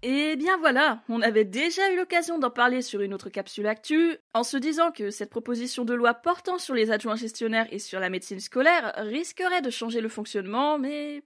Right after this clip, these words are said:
pour l'empirer plutôt. Et ça y est, le désormais nouvel article cent quarante-cinq officialise bien le transfert des adjoints gestionnaires sur l'autorité des collectivités territoriales, alors que jusqu'à maintenant, l'autorité fonctionnelle revenait au chef d'établissement, soit au niveau local.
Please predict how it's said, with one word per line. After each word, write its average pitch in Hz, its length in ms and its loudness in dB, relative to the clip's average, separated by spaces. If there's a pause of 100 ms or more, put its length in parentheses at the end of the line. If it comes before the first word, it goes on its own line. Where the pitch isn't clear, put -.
pour 302 340 -2
l'empirer 269 600 -2
plutôt. 196 460 -6 (220)
Et 349 120 -2
ça 381 220 0
y 277 100 4
est, 262 180 2 (200)
le 233 160 2
désormais 339 400 2
nouvel 320 260 2
article 277 380 -6
cent 202 180 -6
quarante-cinq 233 680 4
officialise 330 680 -2
bien 262 240 2
le - 120 -2
transfert 277 360 -4
des 214 160 -4
adjoints 202 280 -2
gestionnaires 240 720 -2 (100)
sur 320 240 -4
l'autorité 285 480 -4
des 233 100 -6
collectivités 202 760 -6
territoriales, 262 1000 0 (160)
alors 202 320 4
que 214 140 -8
jusqu'à 190 360 -6
maintenant, 294 520 2 (100)
l'autorité 320 560 0
fonctionnelle 330 720 0
revenait 220 320 -2
au 196 60 -2
chef 349 260 -6
d'établissement, 220 800 -6
soit - 320 -4
au 233 80 4
niveau 294 220 2
local. 233 480 0